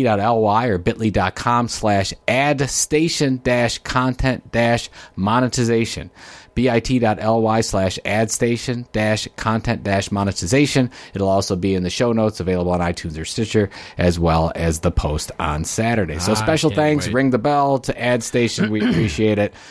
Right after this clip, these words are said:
Speaker 1: which is our, which is our February, uh, sponsor. So that's,
Speaker 2: Absolutely.
Speaker 1: that's
Speaker 2: I can't
Speaker 1: fantastic.
Speaker 2: wait. I downloaded it just before the show, and I'm just gonna, I'm gonna, I'm on the plane out to see you. I'm actually gonna read this thing and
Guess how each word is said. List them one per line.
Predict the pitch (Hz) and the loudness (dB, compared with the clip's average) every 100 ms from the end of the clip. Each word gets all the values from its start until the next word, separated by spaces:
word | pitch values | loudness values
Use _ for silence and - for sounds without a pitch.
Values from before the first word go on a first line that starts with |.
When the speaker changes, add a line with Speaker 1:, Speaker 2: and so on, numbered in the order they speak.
| - - | -14 -2
Speaker 1:
which | 104 101 - | 0 0 0
is | |
our, | 101 101 | 0 2
which | 101 101 101 | 0 0 0
is | 98 | 0
our | 98 | 0
February, | 92 104 104 110 110 113 113 | 0 0 2 2 2 2 2
uh, | 110 | 0
sponsor. | - 139 175 - 80 | -2 -6 -6 -8 -8
So | - | -2
that's, | 110 113 95 | 0 0 0
Speaker 2:
Absolutely. | 101 92 107 101 92 | 0 0 0 2 2
Speaker 1:
that's | 95 | 0
Speaker 2:
I | |
can't | 127 147 120 | 0 0 0
Speaker 1:
fantastic. | 120 | 0
Speaker 2:
wait. | 90 | 0
I | 113 123 | 0 0
downloaded | 120 123 123 123 113 | 0 2 2 0 0
it | |
just | 92 123 123 | 0 -2 -2
before | 113 113 | -2 0
the | 104 | 0
show, | - 107 101 | 0 2 2
and | 98 | 2
I'm | 95 87 | 2 0
just | 87 | -2
gonna, | 90 87 78 | -2 -2 -2
I'm | 90 | -2
gonna, | 90 87 82 | 0 0 0
I'm | 92 85 - | -2 -4 -6
on | 50 87 | -4 -4
the | 82 | -4
plane | - 117 139 131 | -4 -2 0 0
out | 131 131 - | 0 -2 -4
to | |
see | 107 135 | -4 -4
you. | 131 143 113 78 | -2 0 0 0
I'm | 80 | -2
actually | 78 87 | -4 -6
gonna | 78 82 | -6 -4
read | 80 85 78 | -2 -4 -4
this | 80 - | -6 -4
thing | 82 78 76 | -4 -4 -4
and | 76 | -4